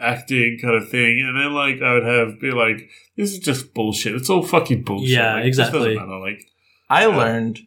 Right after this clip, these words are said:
Speaker 3: from my experiences that the best place that you can be in a school play is an extra, because you just show up, you get to dress up fun,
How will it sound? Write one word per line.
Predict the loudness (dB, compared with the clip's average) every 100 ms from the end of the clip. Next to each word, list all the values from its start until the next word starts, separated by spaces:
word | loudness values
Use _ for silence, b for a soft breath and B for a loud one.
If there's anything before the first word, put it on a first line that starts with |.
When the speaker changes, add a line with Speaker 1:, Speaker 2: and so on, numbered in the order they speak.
| _
Speaker 3:
from | -4 0
my | 4 4 4
experiences | 2 0 0 -2 -6 -4
that | -4 -2
the |
best | 0 2 2 2
place | 2 2
that | -2
you | -2 -2
can | 0
be | 0 0 0
in | 0
a | -2
school | 2 2
play | 4 2 2
is | -2 0
an | 0
extra, | 0 -2 -6 -8 -10 _ _
because | -6 2 2 2
you | 0 2
just | 2 0 0
show | 2 4
up, | 2 0 -6 _ _ -8
you | -2
get | 0 0
to | 0
dress | 2 2 2
up | 0 2
fun, | 2 2 -2